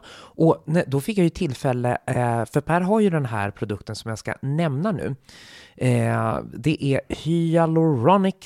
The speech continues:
Light Diffusing Highlighter from Make the Make, som är Skin Citys egna sminkmärke.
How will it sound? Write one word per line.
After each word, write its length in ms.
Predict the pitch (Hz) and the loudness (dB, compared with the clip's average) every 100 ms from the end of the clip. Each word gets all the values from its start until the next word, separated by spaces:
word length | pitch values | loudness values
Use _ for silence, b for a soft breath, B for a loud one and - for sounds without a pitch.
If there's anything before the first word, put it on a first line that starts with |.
| - | -6
Light 500 | 131 165 180 180 - | -2 2 0 0 -4
Diffusing 760 | 156 - 151 147 - 139 127 - - | -6 -2 -2 -2 -2 -4 -4 -6 -4
Highlighter 1000 | 156 156 156 123 131 135 139 - - 104 | -2 0 -2 -4 0 0 0 -6 -4 -4
from 360 | 101 - 110 110 | -4 -4 -4 -2
Make 420 | 143 185 - - - | 0 -2 -6 -16 -4
the 80 | 147 | -2
Make, 480 | 120 113 - - - | 0 -2 -6 -14 -12
som 240 | - 117 | -6 -4
är 200 | 110 110 | -2 -4
Skin 420 | - - 117 113 | -6 -8 -6 -6
Citys 560 | 107 156 147 - 120 - | -4 -6 -6 -6 -6 -6
egna 500 | 120 107 98 101 101 | -6 -6 -8 -8 -6
sminkmärke. 640 | 98 147 139 190 240 - | -4 -6 -4 -6 -8 -10